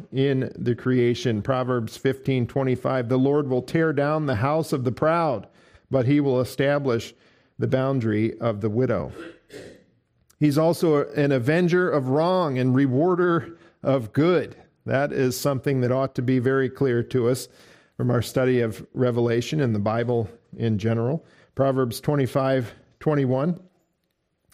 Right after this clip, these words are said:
"If your enemy is hungry, give him food to eat, and if he is thirsty, give him water to drink, for you will heap burning coals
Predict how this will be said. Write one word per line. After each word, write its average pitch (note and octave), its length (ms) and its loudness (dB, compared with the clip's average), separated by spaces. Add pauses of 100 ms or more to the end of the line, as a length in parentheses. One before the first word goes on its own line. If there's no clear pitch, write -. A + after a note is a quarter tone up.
"If D3+ 160 2
your D#3 180 4
enemy D#3 300 4
is B2+ 160 2
hungry, D#3+ 400 2
give C#3+ 240 0
him D3 300 0
food D#3+ 300 2
to D3+ 60 2
eat, D#3+ 320 4
and D#3+ 140 2
if C3+ 160 0
he C#3 80 4
is B2+ 160 0
thirsty, D#3+ 480 0
give D3 220 0
him B2+ 140 2
water D3 320 0
to B2 120 -4
drink, C3 380 0
for C3 160 0
you C3+ 140 2
will B2 160 0
heap D3+ 280 0
burning C#3+ 380 2
coals D3 480 -2